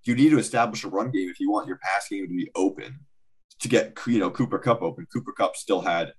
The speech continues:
an insane week, as he's gonna do every single week, 'cause he just gets fed the ball. But, I mean, like, Cam Akers, thirteen rushes for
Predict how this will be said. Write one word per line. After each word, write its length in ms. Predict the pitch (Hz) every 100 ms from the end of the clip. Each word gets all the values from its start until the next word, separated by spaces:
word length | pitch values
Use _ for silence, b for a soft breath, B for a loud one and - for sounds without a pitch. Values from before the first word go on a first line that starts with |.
| _ 101
an 80 |
insane 640 | 95 82 - 107 113 98 80
week, 380 | 92 87 76 - _ - _ -
as 180 | 104 110
he's 120 | 107
gonna 300 | 113 92 80 - -
do 200 | 107 90
every 280 | 104 98 92
single 320 | - 76 73
week, 160 | 76 78
'cause 80 | -
he 80 |
just 160 | 87 -
gets 180 | 92 - -
fed 240 | - 90 78
the 80 |
ball. 540 | 73 - 71 71 78 - - - _ _ _ _ _ _ -
But, 180 | 104 98
I 100 | 98
mean, 520 | 101 98 98 107 - -
like, 160 | - -
Cam 240 | 127 113 107
Akers, 340 | 104 104 -
thirteen 420 | 160 - - 151
rushes 320 | 95 92 -
for 120 | -